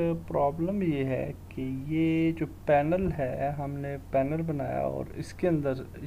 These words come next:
ये स्प्राइट ऐड की है। This is not a button, so we will add a button script, ताकि इसके ऊपर जब हम click करें तो ये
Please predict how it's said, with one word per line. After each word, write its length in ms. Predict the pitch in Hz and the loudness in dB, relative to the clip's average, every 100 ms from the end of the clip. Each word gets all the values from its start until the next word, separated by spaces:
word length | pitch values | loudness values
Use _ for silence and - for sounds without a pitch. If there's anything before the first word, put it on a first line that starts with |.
| 131 | -4
ये 80 | 131 | -4
स्प्राइट 580 | - 147 139 135 135 | -6 -4 2 2 2
ऐड 200 | 131 123 - - | -2 -4 -6 -10
की 180 | 135 139 131 | -6 -4 -2
है। 240 | 131 170 - - - - - - - - - - - - - - | -2 -4 -6 -8 -8 -14 -14 -14 -14 -14 -14 -14 -14 -14 -12 -6
This 140 | 165 | 0
is 120 | 170 | 2
not 300 | 165 160 156 | 4 4 4
a 60 | 165 156 | 0 2
button, 320 | 135 135 131 127 - - - | 0 0 -2 -4 -10 -14 -12
so 280 | - 156 151 | -4 -2 0
we 120 | 156 151 | -2 -2
will 160 | 151 156 - - - - - - - - - - | -2 -4 -8 -14 -16 -16 -16 -16 -16 -14 -12 0
add 320 | 156 160 165 | 4 6 6
a 80 | 160 - | 2 2
button 320 | 135 143 131 131 - - - | 0 4 2 0 -6 -12 -10
script, 560 | - - 147 170 - - - - - - - - - - - - | -10 -6 -4 -4 -6 -12 -12 -14 -14 -16 -16 -16 -16 -16 -14 -4
ताकि 320 | 143 147 143 | 2 2 2
इसके 260 | 151 - 165 | 0 2 0
ऊपर 160 | 156 165 | 0 0
जब 200 | 160 156 | 0 2
हम 200 | 156 160 160 | 2 2 0
click 240 | 175 185 - | 0 0 4
करें 240 | 147 147 202 - - - - | 2 4 -2 -4 -8 -8 -6
तो 120 | 151 147 147 151 147 - - - - - - - - - - - - 151 | -2 0 0 -2 -2 -4 -6 -10 -16 -16 -16 -16 -16 -16 -14 -14 -10 -6
ये 80 | 147 | -4